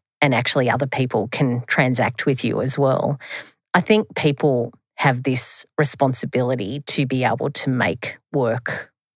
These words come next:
work, be with their colleagues and actually do the task at hand.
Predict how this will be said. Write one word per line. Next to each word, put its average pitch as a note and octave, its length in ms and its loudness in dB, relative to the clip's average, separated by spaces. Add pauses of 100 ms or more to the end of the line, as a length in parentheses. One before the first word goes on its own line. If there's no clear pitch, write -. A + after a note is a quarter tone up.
(180)
work, - 560 -2 (1040)
be D3+ 140 4
with C#3+ 180 2
their B2 140 2
colleagues B2 440 0
and B2 80 2
actually B2 300 -2
do A2+ 280 -2
the A#2+ 100 -2
task B2+ 420 0
at D3 100 0
hand. - 480 0